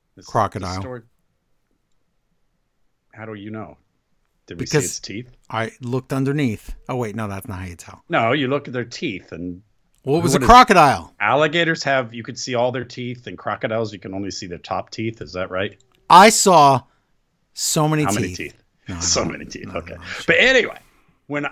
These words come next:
Speaker 1: I, and this, that inflatable crocodile's head, and I will take a picture and send it to you, is
Speaker 2: Yes.
Speaker 1: mounted in my garage right now because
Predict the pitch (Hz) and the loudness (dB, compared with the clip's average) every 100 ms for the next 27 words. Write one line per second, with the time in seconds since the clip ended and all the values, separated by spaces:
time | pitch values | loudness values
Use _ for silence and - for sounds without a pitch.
0 | - 123 120 131 127 156 - _ _ 113 | -4 -6 -4 -8 -6 -8 -10 _ _ -4
1 | 139 202 202 - 156 160 175 185 175 - | 0 0 -4 -12 -14 -12 -8 -8 -8 -8
2 | 180 170 175 160 156 143 143 131 107 110 | -8 -6 -6 -4 -4 -6 -4 -2 -4 -8
3 | 101 117 120 131 123 131 123 113 107 98 | -10 -10 -10 -14 -12 -14 -12 -10 -8 -10
4 | 95 113 104 - 90 82 - - - - | -14 -10 -10 -12 -16 -16 -16 -18 -16 -4
5 | 107 104 117 180 175 160 - 160 147 117 | -2 0 -2 -2 0 0 0 -8 -8 -6
6 | 123 123 120 117 110 98 90 80 - 90 | -4 -4 -4 -4 -4 -4 -4 -6 -10 -10
7 | 87 92 87 85 90 - 87 85 85 | -10 -10 -10 -8 -10 -8 -6 -4 -6